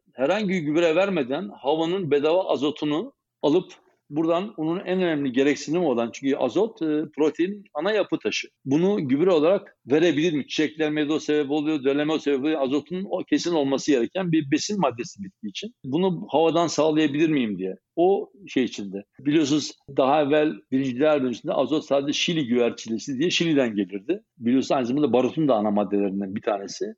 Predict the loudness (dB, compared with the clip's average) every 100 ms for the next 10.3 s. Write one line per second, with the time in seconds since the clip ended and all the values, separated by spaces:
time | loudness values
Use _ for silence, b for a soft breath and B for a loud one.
0 | _ _ _ -4 0 2 4 2 2 2
1 | 2 0 2 2 2 0 0 2 2 2
2 | 2 0 0 0 2 0 0 -2 0 2
3 | 2 2 2 0 0 0 2 2 2 2
4 | 2 2 2 0 0 -2 -6 -4 -2 -2
5 | 0 2 2 0 -4 0 0 -2 -6 _
6 | -2 0 0 0 2 2 4 2 0 -4
7 | -6 -2 2 2 2 -2 0 2 4 2
8 | -2 _ -2 0 2 2 2 2 2 0
9 | 0 -4 -14 -2 2 4 2 0 _ -2
10 | 0 2 0